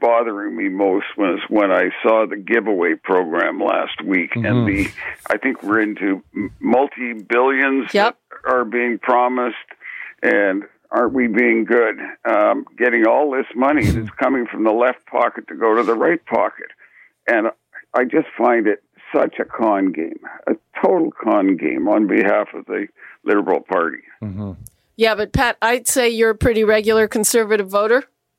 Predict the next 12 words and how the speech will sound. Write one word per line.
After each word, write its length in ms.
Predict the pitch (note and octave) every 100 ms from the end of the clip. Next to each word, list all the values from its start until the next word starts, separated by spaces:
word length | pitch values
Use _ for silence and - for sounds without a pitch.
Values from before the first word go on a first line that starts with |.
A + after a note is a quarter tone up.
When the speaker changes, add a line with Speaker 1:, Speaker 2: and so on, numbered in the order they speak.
| _ _ _ - - - -
Speaker 1:
Uh, 240 | B2 C#3 C#3 - -
um, 1200 | A#2+ D3+ C#3+ C3 C3 C3 B2+ B2 B2 B2 A#2+ A2
some 160 | E3 D#3
of 80 | D#3
the 100 | C#3 -
time, 480 | C3+ C3+ E3+ E3+ -
not 220 | D3+ C3+
Speaker 3:
Oh. 40 |
Speaker 1:
all 180 | B2+ B2
of 100 | G#2+
the 100 | F#2
time. 360 | - F2+ C2 -